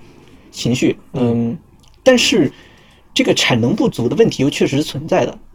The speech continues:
Speaker 1: 现在来说，我在，我在日本的话，我爸现在，我爸昨天还发了个微信问我，从国内寄口罩我能不能收到？
Speaker 2: <laughs>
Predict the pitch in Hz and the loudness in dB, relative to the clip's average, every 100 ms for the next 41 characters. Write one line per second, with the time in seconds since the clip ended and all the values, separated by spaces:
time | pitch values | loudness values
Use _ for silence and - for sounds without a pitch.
0 | _ _ _ _ _ - 262 226 185 170 | _ _ _ _ _ -2 2 4 4 4
1 | 139 139 151 160 147 127 156 175 143 - | 4 2 2 2 2 2 2 2 2 0
2 | 127 165 190 139 120 160 135 120 117 165 | 2 2 2 2 0 2 0 0 0 2
3 | 147 - 135 120 - - _ - 123 127 | 2 0 0 -2 -4 -14 _ -6 -2 2
4 | 170 139 - 196 - 143 151 139 143 143 | 4 2 0 -4 -2 2 2 2 0 2
5 | 135 123 - _ _ - 151 156 165 143 | 2 0 -2 _ _ -2 0 0 -2 -6
6 | - 170 139 - - - - _ _ - | -2 0 0 -2 -6 -16 -20 _ _ -20
7 | - 135 139 139 151 127 160 160 - 147 | -4 0 2 4 4 6 6 8 6 4
8 | 120 120 135 143 143 143 151 123 | 4 2 2 2 2 4 2 0